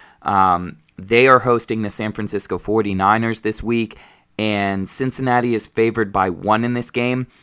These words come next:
I'm not putting a bet on it personally. It's just not sexy enough for me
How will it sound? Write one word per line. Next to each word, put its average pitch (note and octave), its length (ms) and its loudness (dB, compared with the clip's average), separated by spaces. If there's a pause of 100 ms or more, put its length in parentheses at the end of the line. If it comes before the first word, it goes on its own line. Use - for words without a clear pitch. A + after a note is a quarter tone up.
(360)
I'm E3 220 8
not F3 260 6
putting D3 260 6
a A#2 60 2
bet A#2 260 4
on A#2+ 160 6
it - 160 -8
personally. C3+ 640 -2
It's - 180 -6
just - 240 -6
not G#2 280 4
sexy - 460 -4
enough A2+ 260 0
for B2 120 0
me A#2+ 340 0